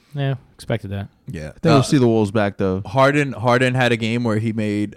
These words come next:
Speaker 2: uh, I think he shot four of twenty, and then, and they won by fifteen, I think. <laughs> And that doesn't happen in the past years, which is why I think that this Rockets team is different from the other ones, because Harden, Harden could afford to have a bad game because he got Chris Paul,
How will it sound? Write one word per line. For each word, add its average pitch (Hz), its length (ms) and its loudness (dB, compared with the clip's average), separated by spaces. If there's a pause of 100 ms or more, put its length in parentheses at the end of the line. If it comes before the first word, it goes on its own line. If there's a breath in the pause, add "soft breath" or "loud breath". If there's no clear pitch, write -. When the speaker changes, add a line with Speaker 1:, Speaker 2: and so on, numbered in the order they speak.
Speaker 2:
uh, 98 180 -14
I 113 60 -6
think 113 160 0
he 113 60 -2
shot 104 220 0
four 104 260 -2
of 98 100 -6
twenty, 95 440 -6
and 98 200 -8
then, 90 180 -8
and 101 220 -4
they 98 60 0
won 101 220 -2
by 98 120 -4
fifteen, 87 500 -10
I - 60 -10
think. - 360 -16
<laughs> - 40 -8 (640 loud breath)
And 120 80 0
that 135 140 2
doesn't 170 220 4
happen 151 320 2
in 120 60 -4
the 120 40 -4
past 113 300 -2
years, 113 180 -2
which 127 160 -2
is 127 80 0
why 143 300 4
I 139 40 4
think 135 220 -4
that 113 180 -4
this 131 200 -4
Rockets 123 360 -4
team 120 240 -2
is 110 80 -2
different 113 300 -4
from 107 160 -10
the 104 120 -8
other 117 120 -2
ones, 123 340 -6
because 104 300 -6
Harden, 120 460 0 (420 soft breath)
Harden 123 300 2
could 120 140 0
afford 107 360 -2
to 104 80 -4
have 104 180 -2
a 101 60 -4
bad 98 320 -2
game 107 340 -6
because 104 260 -4
he 101 80 -6
got 95 140 -10
Chris - 220 -10
Paul, 90 260 -10